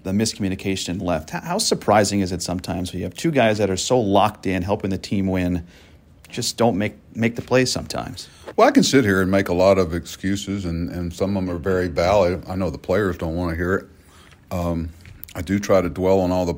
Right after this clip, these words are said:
Speaker 2: you know, nobody's been swinging a bat better than Tommy Pham. He made a couple of nice plays, one moving towards the line, one deep left center.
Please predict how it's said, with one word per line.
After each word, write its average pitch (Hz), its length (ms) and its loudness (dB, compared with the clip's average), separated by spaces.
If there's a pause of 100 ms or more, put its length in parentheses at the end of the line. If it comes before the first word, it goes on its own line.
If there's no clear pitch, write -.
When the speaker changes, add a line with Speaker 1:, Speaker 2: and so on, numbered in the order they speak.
Speaker 2:
you 92 60 -2
know, 78 220 -4
nobody's 87 340 -2
been 87 140 -6
swinging 90 280 -4
a 85 60 -4
bat 87 240 0
better 87 220 0
than 85 100 -4
Tommy 87 320 -2
Pham. 87 360 -2
He 92 60 -2
made 87 200 -2
a 82 80 -10 (300)
couple 98 200 0
of 82 80 -4
nice 92 240 -2
plays, 90 320 0
one 90 220 -2
moving 90 240 -2
towards 85 260 -2
the 82 60 -8
line, 87 340 -4
one 90 280 -4 (340)
deep 98 200 -2
left 90 220 0
center. 98 400 -4